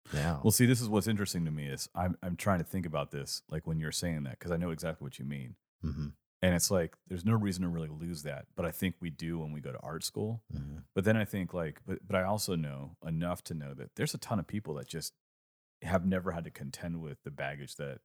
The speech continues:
Speaker 2: I maybe
Speaker 1: Yeah.
Speaker 2: have acquired in art school.
Speaker 1: Mm-hmm.
Speaker 2: And they're, like I said, you can find 'em on YouTube and they're making incredible stuff. And they're like, "What are you talking about? Like, I made that 'cause
Speaker 1: <laughs>
Speaker 2: I
Speaker 1: Yeah.
Speaker 2: wanted to make that." So it's not like they don't exist. So in some ways, it's kinda like, if anything, man, I'm, I guess I'm thinking about art. I'm questioning art school. <laughs>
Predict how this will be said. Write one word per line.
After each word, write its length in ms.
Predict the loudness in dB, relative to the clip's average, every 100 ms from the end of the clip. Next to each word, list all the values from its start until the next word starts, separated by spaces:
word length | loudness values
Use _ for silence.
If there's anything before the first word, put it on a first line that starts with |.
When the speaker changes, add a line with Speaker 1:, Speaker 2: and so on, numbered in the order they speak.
| _
Speaker 2:
I 80 | -8
maybe 120 | -4
Speaker 1:
Yeah. 120 | -4 -4
Speaker 2:
have 120 | -8
acquired 340 | -8 -4 -4
in 80 | -2
art 160 | -2 -2
school. 340 | -4 -6 -8 _ _ -6
Speaker 1:
Mm-hmm. 100 | 6
Speaker 2:
And 80 | 8
they're, 160 | 8 4
like 160 | -2
I 60 | -2
said, 240 | -2 -4
you 80 | -4
can 120 | -8
find 200 | -4 -2
'em 80 | -2
on 100 | -2 -4
YouTube 260 | -4 -6
and 80 | -6
they're 100 | -4
making 280 | -4 -6 -6
incredible 380 | -6 -6 -6 -6
stuff. 260 | -4 -4
And 80 | -4
they're 80 | -4
like, 300 | -4 -8 -12 _ _ _ _ _ _ _ _ 6
"What 100 | 8
are 40 |
you 60 | 8
talking 300 | 6 4 0
about? 300 | -4 -10 -14 -4
Like, 180 | 0 8
I 80 | 8
made 200 | 8 6
that 100 | 2
'cause 80 |
Speaker 1:
<laughs> 0 |
Speaker 2:
I 40 | 0
Speaker 1:
Yeah. 60 |
Speaker 2:
wanted 140 | 0 0
to 40 |
make 160 | 0 2
that." 180 | -2 -4 _ _
So 120 | 6 6
it's 140 | 8
not 160 | 6 6
like 160 | 4 0
they 80 |
don't 180 | -2 -2
exist. 320 | -2 -2 0
So 80 | 2
in 60 | 4
some 220 | 6 6
ways, 180 | 4 2
it's 120 | -2
kinda 200 | -2 0
like, 300 | 0 -2 -6 _ _ _ _ _ _
if 140 | 4 8
anything, 360 | 8 8 2
man, 180 | 0 -2
I'm, 140 | -4 -4
I 100 | -2
guess 200 | 0 0
I'm 160 | -2
thinking 240 | -2 -6 -4
about 160 | -4
art. 180 | -2 -2 -4
I'm 80 | -8
questioning 360 | -8 -6 -4
art 140 | -4 -4
school. 280 | -8 -10
<laughs> 60 | -6